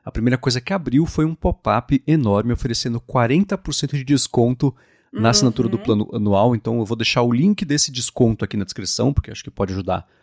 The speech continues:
Speaker 1: o pessoal a economizar, né? Ele tinha aqui um timer de quatro dias que é válido, então corre, né? Hoje é dia três de janeiro, publicação do
Speaker 2: <laughs>
Speaker 1: episódio, deve ser até o fim da semana aí que vai funcionar esse desconto, mas ainda assim
Speaker 2: Uhum.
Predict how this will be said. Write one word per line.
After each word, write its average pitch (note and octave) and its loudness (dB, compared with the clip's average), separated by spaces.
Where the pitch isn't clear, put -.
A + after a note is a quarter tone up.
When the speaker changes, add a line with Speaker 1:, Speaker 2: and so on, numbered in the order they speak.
Speaker 1:
o - -6
pessoal G2 2
a G2 4
economizar, G#2 2
né? - -10
Ele A#2 4
tinha G3 4
aqui F#3+ -2
um F#3 4
timer D3+ 4
de D3 -2
quatro F#3 2
dias A2+ 4
que A2 -4
é - 0
válido, A2 -2
então C3+ 0
corre, B2+ 2
né? - -16
Hoje G#2 2
é G#2+ 0
dia G2+ 0
três A#2 0
de - 0
janeiro, A#2+ 4
publicação - -2
do G2+ 0
Speaker 2:
<laughs> - 2
Speaker 1:
episódio, A2 2
deve G2+ 2
ser A#2+ 2
até A#2+ -2
o A#2 2
fim C#3+ 0
da B2+ 0
semana G#2 4
aí F#2 2
que - -12
vai F#2 -4
funcionar F#2 0
esse G2 -6
desconto, G#2 -2
mas C3 2
ainda B2+ 2
assim - 2
Speaker 2:
Uhum. B2 0